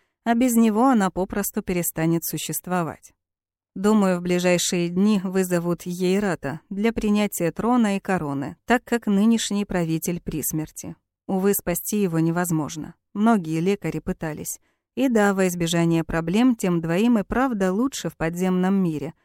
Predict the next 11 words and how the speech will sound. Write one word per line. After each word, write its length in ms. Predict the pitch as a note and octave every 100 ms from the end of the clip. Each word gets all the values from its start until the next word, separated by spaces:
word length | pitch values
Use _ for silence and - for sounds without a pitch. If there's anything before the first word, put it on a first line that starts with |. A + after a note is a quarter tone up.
| _ _ _
потому 320 | G#3 G3+ G#3
что 240 | - G3
там 240 | F#3 G3 F#3
их 220 | E3+ -
точно 360 | - F#3 - D#3+
никто 320 | E3 - F#3
не 120 | E3+
сможет 420 | - F3+ E3+ D#3+
оправдать 640 | D#3+ - D#3+ E3+ G3+ A3
и 60 | D#3+
отпустить 680 | D3 - D#3 - G3 F#3+